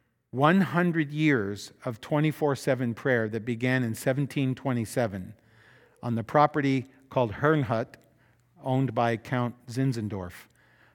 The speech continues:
uh, in what is now today Czechoslovakia, but you, uh, the Czech Republic. So you, you can see the power of the mission strategy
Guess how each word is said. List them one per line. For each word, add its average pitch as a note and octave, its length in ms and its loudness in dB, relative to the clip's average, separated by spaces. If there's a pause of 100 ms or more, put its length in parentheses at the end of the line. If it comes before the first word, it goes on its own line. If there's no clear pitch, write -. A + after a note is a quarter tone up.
(140)
uh, G#2 200 -6
in A#2+ 240 -4
what B2 140 0
is A#2 120 -2
now B2+ 240 2
today A#2+ 440 -2
Czechoslovakia, A2 920 -4 (400)
but B2 120 -6
you, D#3+ 480 2 (160)
uh, A#2 200 -2
the G#2+ 120 -6
Czech - 280 -2
Republic. G#2+ 560 -4
So - 140 -8
you, D#3 500 2 (560)
you C#3 180 0
can D3 200 0
see B2+ 580 0 (380)
the A#2 180 -6
power D3 560 2
of B2 260 -8
the A#2 80 -4
mission C3+ 440 0
strategy A#2 800 -2